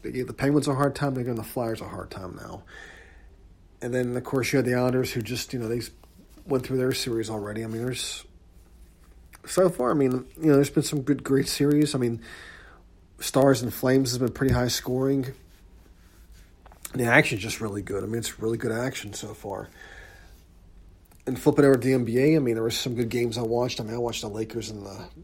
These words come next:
Nuggets the other night. And LeBron initially, in the beginning, he looked old. I mean, he just looked aged, and he eventually got himself going. But the Nuggets coach,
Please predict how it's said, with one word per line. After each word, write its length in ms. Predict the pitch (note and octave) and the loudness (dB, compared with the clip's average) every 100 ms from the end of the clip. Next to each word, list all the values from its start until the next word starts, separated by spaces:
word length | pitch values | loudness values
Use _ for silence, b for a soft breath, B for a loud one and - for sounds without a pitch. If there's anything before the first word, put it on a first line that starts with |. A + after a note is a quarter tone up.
| - | -16
Nuggets 500 | A#2+ B2 B2 B2 - | -6 -2 0 -2 -2
the 80 | B2 | -4
other 140 | A2+ | -2
night. 340 | A2 A2+ A#2 | -4 -4 -6
And 240 | A#2 A#2 A#2+ B B B B B B B B - - | -6 -8 -10 B B B B B B B B -20 -8
LeBron 420 | C#3 B2 E3+ B3 C4 | -6 2 4 4 0
initially, 440 | G#3+ G#3+ - G#3+ | 0 0 0 0
in 60 | E3+ | 0
the 60 | |
beginning, 320 | C3 D3+ E3 | 0 2 2
he 100 | C3+ | 2
looked 240 | C3+ D#3 - | -2 -2 -4
old. 420 | C3 C#3+ D3+ - C3 | -2 0 0 -4 -8
I 60 | |
mean, 120 | C3 | -6
he 80 | B2 | -4
just 160 | D3 C3+ | -4 -4
looked 140 | B2 | -4
aged, 420 | A#2 B2 C#3 - | -2 0 -2 -4
and 160 | B2+ A2 | -6 -6
he 140 | B2 | -6
eventually 580 | C3 B2+ B2+ A#2+ B2+ A#2 A2+ - - B2 | -6 -6 -6 -4 -6 -8 -10 -18 -16 -4
got 120 | C3 | 0
himself 380 | A#2+ - B2+ G2 | 0 0 -2 -2
going. 280 | A#2 B2+ A#2+ | -2 0 -2
But 180 | G#2+ - B B B B B - - - - | -6 -10 B B B B B -20 -20 -20 -2
the 80 | C#3 | 4
Nuggets 300 | E3 E3 - | 6 4 2
coach, 540 | D3+ D#3 D#3 - | 4 4 2 -6